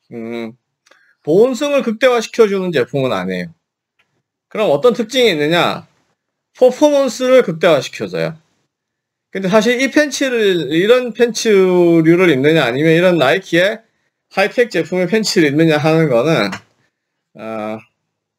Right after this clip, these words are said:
그 시-, 실질적으로 기능적인 큰 차이가 있다기보다는 전문화된 팬츠를 입는 거에서 오는 심리적인 만족감이랄까?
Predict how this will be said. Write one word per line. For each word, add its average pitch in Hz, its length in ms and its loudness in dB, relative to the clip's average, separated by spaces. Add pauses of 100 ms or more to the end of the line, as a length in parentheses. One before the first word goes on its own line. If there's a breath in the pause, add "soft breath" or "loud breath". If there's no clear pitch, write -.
(100)
그 135 140 -10
시-, 180 180 -4
실질적으로 240 640 0
기능적인 262 600 0
큰 233 180 -8
차이가 220 320 2
있다기보다는 180 880 0 (800)
전문화된 254 600 2
팬츠를 226 520 0
입는 196 320 0
거에서 165 340 2
오는 147 320 0
심리적인 165 920 -2 (280)
만족감이랄까? 120 960 -2